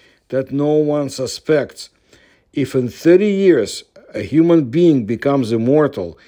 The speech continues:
moves anywhere in an instant, and communicates with the inhabitants of other planets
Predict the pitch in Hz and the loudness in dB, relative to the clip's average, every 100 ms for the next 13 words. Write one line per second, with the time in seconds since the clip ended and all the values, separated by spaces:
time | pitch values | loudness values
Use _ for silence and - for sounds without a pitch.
0 | _ _ _ 117 139 190 185 127 - - | _ _ _ -2 4 6 4 0 -10 -14
1 | _ - 185 196 180 160 139 127 143 135 | _ 0 2 4 4 4 4 0 -4 -4
2 | 127 - 175 185 - 127 107 - 127 127 | -4 -4 -4 -4 -4 -8 -8 -10 -10 -8
3 | 139 139 160 180 170 151 143 135 - _ | -4 0 2 2 0 0 0 -2 -12 _
4 | _ _ 123 160 156 170 160 160 147 160 | _ _ 0 2 4 2 0 -2 -2 -4
5 | 156 151 143 139 127 131 147 135 - 165 | -4 -4 -4 -6 -6 -6 -4 -4 -6 -4
6 | 185 165 131 - | -2 -2 -4 -8